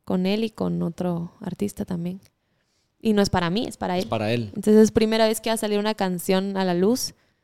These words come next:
Speaker 1: que yo hice para alguien más. Entonces me parece súper lindo y quisiera seguirlo haciendo, la verdad.
Speaker 2: Y esa l-,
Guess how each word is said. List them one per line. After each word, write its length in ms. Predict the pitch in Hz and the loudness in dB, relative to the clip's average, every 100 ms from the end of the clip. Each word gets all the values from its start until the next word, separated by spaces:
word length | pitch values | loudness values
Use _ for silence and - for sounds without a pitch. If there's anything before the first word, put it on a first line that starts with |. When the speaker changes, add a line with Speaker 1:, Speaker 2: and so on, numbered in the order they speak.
| _ _ _ | _ _ _
Speaker 1:
que 100 | 208 | 2
yo 80 | 190 | 2
hice 180 | 196 202 | 2 0
para 200 | 190 175 | -2 -2
alguien 300 | 175 180 180 | -2 -2 -2
más. 300 | 190 - 202 | -4 -8 -12
Entonces 360 | 185 196 185 | -10 -10 -10
me 100 | 196 180 | -8 -4
parece 200 | 185 196 | -2 -2
súper 260 | 208 180 | -2 -2
lindo 300 | 180 196 220 | -2 -2 0
y 100 | 202 | -2
quisiera 360 | 185 190 208 226 | -2 -6 -2 0
seguirlo 260 | 214 190 | -2 -2
haciendo, 380 | 190 190 202 208 | -2 -2 -4 -4
la 100 | 180 170 | -6 -8
verdad. 240 | 170 185 - _ _ | -8 -10 -14 _ _
Speaker 2:
Y 200 | 123 127 | 0 0
esa 200 | 127 165 | 0 -2
l-, 300 | 156 135 | -2 -6